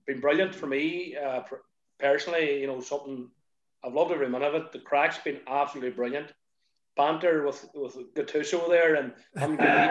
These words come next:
jibs all the time about everything and, you know, and all this. But again, that's where it all started. And, and I were,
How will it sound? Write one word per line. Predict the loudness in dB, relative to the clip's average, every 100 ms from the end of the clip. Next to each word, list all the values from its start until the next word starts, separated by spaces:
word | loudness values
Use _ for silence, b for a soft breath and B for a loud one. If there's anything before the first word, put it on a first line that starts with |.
| 6
jibs | 4 4
all | 4
the | 4
time | 4 2 2
about | 4
everything | 6 6 4 2 -2
and, | -6 -12 _ B B
you | -4
know, | 0 2 2 0
and | 0
all | 0
this. | 0 -2 -2
But | -8 -8 _ -16
again, | -2 0 2 0
that's | 0 0
where | 2
it | 4
all | 2
started. | 2 0 0 -4
And, | -10 -10
and | -12 -10 -10 -12
I | -10
were, | -8 -8